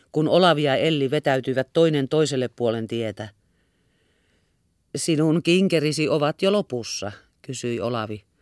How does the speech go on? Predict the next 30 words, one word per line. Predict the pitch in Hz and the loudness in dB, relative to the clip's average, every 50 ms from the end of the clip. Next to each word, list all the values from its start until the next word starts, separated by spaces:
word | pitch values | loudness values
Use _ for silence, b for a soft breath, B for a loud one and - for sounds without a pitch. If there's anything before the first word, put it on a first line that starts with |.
| b b b b b b b - | b b b b b b b -6
"Ovatpa | - 143 135 131 127 123 143 147 160 165 _ - 180 | -2 0 2 2 2 4 4 2 2 2 _ 2 2
jo, | 165 139 131 135 131 - 123 | 4 4 4 2 0 -2 -6
Jumalan | 127 135 131 127 123 113 113 123 123 | -6 -4 -2 0 0 0 0 -2 -4
kiitos. | - 127 123 117 113 - 113 - - - b b b b b - | -4 -4 -4 -4 -2 -4 -6 -8 -8 -12 b b b b b -6
Olisihan | 120 131 127 120 143 131 131 131 131 | -4 -4 -4 -4 -4 -2 -2 -2 -2
niitä | 135 123 - 120 127 | -2 0 0 0 0
vielä | 131 131 123 127 120 - B B B B B B | 0 0 0 -2 -4 -6 B B B B B B
tavallisessa | 139 139 131 127 127 131 - - 120 - - 135 | 0 2 2 2 2 0 -2 -4 -6 -4 -2 0
menossa | 131 131 131 135 131 117 - 135 113 | 0 0 0 0 -2 -2 -2 0 0
ollut | 131 147 147 131 - | 0 0 0 -2 -2
yksi | 143 156 - - 156 139 | -4 -4 -2 -4 -4 0
viikko, | 131 135 131 123 - - 117 | 0 0 0 0 -2 -4 -4
mutta | 117 123 - - 131 | -4 -4 -4 -4 -4
me | 127 123 | -4 -2
sovimme | 113 - 131 120 131 131 127 123 | -2 -2 -2 -2 -2 -2 -2 -2
rovastin | 123 127 120 123 123 - - 127 113 107 | -2 0 0 0 0 -2 -2 -4 -4 -2
kanssa, | - 113 117 113 - 117 | -2 -2 -2 -2 -2 -4
että | 113 - - 127 120 110 b b b b b b b b b b b b | -6 -4 -4 -6 -6 -6 b b b b b b b b b b b b
kun | - 143 156 165 160 | -4 -2 0 2 2
minulla | 151 147 143 151 139 131 131 123 104 | 2 2 2 2 2 2 2 2 2
on | 71 110 131 131 | 2 2 0 -2
harvinainen | 123 127 131 131 131 123 120 127 123 123 120 117 120 120 120 120 113 | 0 0 0 0 0 0 -2 -2 -2 0 0 0 0 0 -2 -2 -2
vieras | 113 117 123 120 107 120 113 - - | -2 0 0 0 0 -2 -4 -6 -4
ja | 113 110 | -6 -6
kun | - 107 107 117 - | -4 -4 -4 -4 -4
kesätyötkin | - 139 127 - 123 120 110 117 110 110 - - - 113 117 - | -4 -4 -2 -2 -2 -2 -2 -2 -4 -4 -4 -6 -8 -8 -6 -6
kiirehtivät, | - 127 127 120 120 113 101 - - 117 120 110 - | -4 -4 -4 -4 -4 -6 -8 -8 -8 -6 -6 -6 -6
niin | 110 107 113 117 | -8 -8 -8 -6
jätetään | 117 117 - 123 117 - - 104 98 98 | -8 -6 -6 -6 -6 -6 -6 -6 -6 -6
syksyyn." | 98 - 95 104 - - - - - 95 92 101 98 | -8 -8 -10 -12 -12 -12 -12 -12 -12 -12 -14 -16 -20